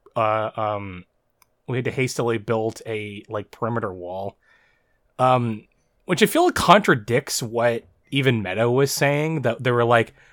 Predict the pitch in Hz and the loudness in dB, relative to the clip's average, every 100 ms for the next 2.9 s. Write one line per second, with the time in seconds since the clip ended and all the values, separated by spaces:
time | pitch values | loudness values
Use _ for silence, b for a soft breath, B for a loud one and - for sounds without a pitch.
0 | b 185 226 220 349 339 180 139 143 127 | b 2 4 10 10 10 6 4 4 6
1 | 120 - 127 117 110 107 107 - _ _ | 6 4 2 4 4 0 0 -10 _ _
2 | _ _ _ - - 165 156 202 | _ _ _ 2 8 12 12 12